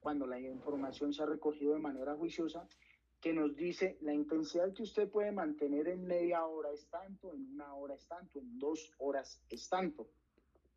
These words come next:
Y entonces, ese es el ritmo que yo tengo que llevar, tratar de meterme en esa intensidad tra-, y a pesar que me pasen de largo X corredores.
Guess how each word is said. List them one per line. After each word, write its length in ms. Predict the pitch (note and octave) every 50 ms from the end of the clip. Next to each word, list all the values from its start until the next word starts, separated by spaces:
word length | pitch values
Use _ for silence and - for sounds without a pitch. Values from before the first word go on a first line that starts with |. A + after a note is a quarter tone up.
| _ _ _ _ _ _ _
Y 200 | - D3+ E3 F3
entonces, 640 | E3+ D#3+ D3 - F3 F3 F3 D3+ F#3+ G3+ G3 - - - - _ _ _ _ _ _ _
ese 180 | - D#3 D3+ F#3
es 80 | G3 G3
el 140 | G#3 G3
ritmo 340 | - G3+ A3+ A3+ G#3+ G3 D3+
que 280 | - - _ - - B2+
yo 180 | - C3+ C#3
tengo 400 | - - - D#3+ D#3 D3+ D3 C#3+
que 160 | - - C3 G2+
llevar, 320 | A2+ A2 F#2+ F2+ - - - - _ _ _ _ _ _ _
tratar 520 | - C#3 C3+ C3 - - C#3+ C#3 - - - -
de 240 | C#3 C3+ D3+ D3+ C#3
meterme 580 | C3+ B2+ - - D#3+ D#3+ E3 D#3+ C#3+ C3 C3
en 80 | B2+ D3
esa 220 | F3 F#3+ F#3 F3+
intensidad 1000 | F3+ F3 D#3+ - - D3 C#3+ C3+ B2 - - C3+ B2 A#2 C3 C#3+ F#3 A3+ A#3 - - _ _ _ _ _ _ _ _ _ _ _ _ -
tra-, 180 | - C#3 C#3+ - - _ _ _ _ _ -
y 280 | A3+ A3+ A#3+ B3 A3+ - - _ _ _ _ _ _ -
a 280 | - E3 E3 E3 - - -
pesar 640 | F3 E3 D3+ D3+ - - F3+ F#3 G#3 A#3 C#4 D4 - _ _ _ _ _ _ _ _ _ _ _ _ _ _ _ _ _ -
que 100 | - F3
me 140 | E3+ D#3+
pasen 360 | - - E3+ E3+ - G#3+ G#3 F#3+
de 100 | F3 D#3
largo 500 | D3+ D#3+ E3 F3 F3 F3 G3+ G#3 G#3 - - - _ - - - _ -
X 320 | F3+ F#3 - - G3+ -
corredores. 720 | - F#3+ F3+ D#3+ E3 F3+ G#3+ B3 A#3 F#3+ D3 - - -